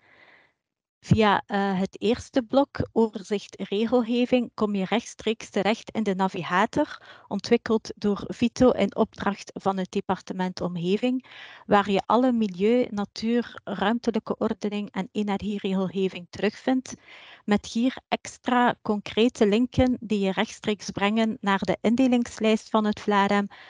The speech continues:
vlaram twee of vlaram drie. Het is hier tevens een link opgenomen, ehm, die je brengt naar de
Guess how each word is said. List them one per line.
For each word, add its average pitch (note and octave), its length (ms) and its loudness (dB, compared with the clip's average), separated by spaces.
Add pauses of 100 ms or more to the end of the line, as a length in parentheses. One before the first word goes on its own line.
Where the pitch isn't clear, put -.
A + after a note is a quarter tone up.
(100)
vlaram G#3 540 6
twee G3+ 340 -2
of F#3 140 0
vlaram F3+ 460 -2
drie. E3 320 -10 (1300)
Het G#3 120 0
is A3+ 120 8
hier A#3 160 4
tevens B3 440 4
een G#3+ 140 0
link G#3+ 340 2
opgenomen, B3+ 840 4 (400)
ehm, G#3 580 4 (140)
die A3 180 0
je G#3 120 6
brengt G#3+ 360 2
naar G#3+ 180 2
de F#3 100 2